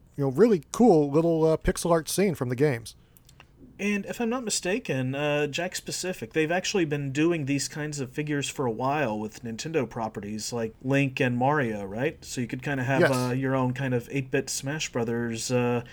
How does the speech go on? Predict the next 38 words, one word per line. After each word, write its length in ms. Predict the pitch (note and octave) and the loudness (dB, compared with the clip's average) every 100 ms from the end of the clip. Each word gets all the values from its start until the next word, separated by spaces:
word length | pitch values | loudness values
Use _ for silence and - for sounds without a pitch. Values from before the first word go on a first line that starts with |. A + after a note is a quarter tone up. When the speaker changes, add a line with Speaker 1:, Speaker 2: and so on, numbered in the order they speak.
| - - | -20 -8
Speaker 2:
display 340 | - - C#3+ | -6 0 2
going 300 | C3 C3+ C#3 | 4 4 4
on 80 | C3+ | 2
your 80 | B2+ | 2
shelf 320 | - E3+ F3 | 2 0 0
if 100 | C3+ | -4
you 140 | A2+ A2+ | -4 -2
really 240 | C3+ C3 | 2 2
wanted 300 | A#2+ D#3 D3 | 2 2 -2
to, 200 | A2 A#2 | -2 -4
huh? 180 | C#3 D3+ B2+ - - - - - - | -2 -4 -6 -12 -20 -20 -20 -10 0
Speaker 1:
Yes, 240 | D#3 - | 0 2
this 160 | D3+ D3+ | -2 0
is 120 | C3+ | -2
completely 420 | C#3 D#3 E3+ D#3+ | 0 2 2 2
true. 280 | - C3+ B2 - - - | 0 -2 -2 -10 -8 0
Yeah, 80 | |
they've 180 | B2 D3 | 4 4
been 160 | C#3+ D3 | 2 2
doing 380 | D3 D3+ D3+ D#3 | 4 4 2 0
them 200 | D3 D3+ | 0 2
for 160 | C#3 | 2
a 60 | C3 | 4
whole 160 | D3 | 4
bunch 240 | D3 D#3 D#3+ | 4 2 0
of 80 | C#3+ | 2
characters. 480 | D#3 D#3 E3 D#3 | 2 4 0 -2
Mega 200 | B2+ C3+ | 0 0
Man 260 | C#3 C#3+ C#3+ | 0 0 -2
just 180 | C3 - | -4 -4
happens 340 | C3+ C3 C3 | -6 -6 -8
to 80 | - | -8
be 280 | B2+ C3+ C3+ - - - - | -4 -2 -2 -6 -18 -8 4
one 120 | D3 | 4
of 80 | C3+ | 6
the 80 | |
latest. 460 | B2+ D#3+ F3+ - - - - - | 4 4 4 -2 -10 -20 -20 0
Yeah, 160 | A#3 A3 | 6 6